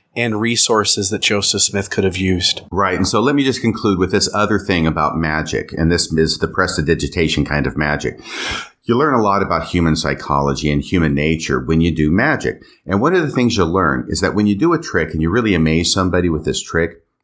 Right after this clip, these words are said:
Speaker 2: right? There's always a gimmick to every trick. There's always something that happens that the person that you're performing for is not supposed to know, right? That's what makes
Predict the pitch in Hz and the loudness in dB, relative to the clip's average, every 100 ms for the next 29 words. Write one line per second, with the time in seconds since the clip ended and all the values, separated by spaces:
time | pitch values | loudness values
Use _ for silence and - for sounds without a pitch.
0 | - 82 90 - 120 175 135 92 95 95 | -4 -2 0 0 0 2 2 0 0 0
1 | 76 - 82 73 73 - 80 - 80 110 | 0 -2 -2 -2 -2 -2 -2 0 0 2
2 | 113 98 - 117 104 80 78 76 76 - | 2 0 0 -2 0 -2 -2 -2 -2 0
3 | 78 76 73 - - - - 85 113 110 | 0 0 -2 -2 -8 -16 -6 -4 -2 0
4 | 107 87 85 85 - 87 82 82 80 82 | 0 0 0 0 -2 0 0 2 0 0
5 | 78 76 76 90 82 76 78 71 - 90 | 2 2 0 0 0 -2 0 0 0 0
6 | 117 87 64 67 76 - 85 - 90 82 | 2 0 0 0 -2 -4 -4 -2 -2 0
7 | 78 - - | -2 -4 -8